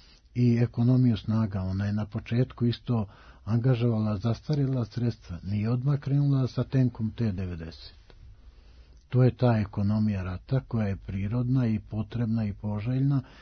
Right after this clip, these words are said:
i vidi se da ozbiljno ljudi se odnose prema tome. Ovdje imamo dosta s druge strane pristup,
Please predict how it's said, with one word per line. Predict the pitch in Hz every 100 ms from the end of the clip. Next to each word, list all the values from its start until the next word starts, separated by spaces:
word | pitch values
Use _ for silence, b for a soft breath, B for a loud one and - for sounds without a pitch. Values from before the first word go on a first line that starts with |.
| B B B
i |
vidi | 107 117 123
se | - 117
da | 98 107
ozbiljno | 113 117 117 113 113
ljudi | 104 110 110 104
se | - 104
odnose | 104 107 - 101 101 b b b b b b b
prema | 117 117 113
tome. | - 127 101 90 - - -
Ovdje | 120 147 156
imamo | 165 151 135
dosta | 123 151 - 127
s |
druge | 135 139 135
strane | - 135 147 139
pristup, | - 135 143 - 127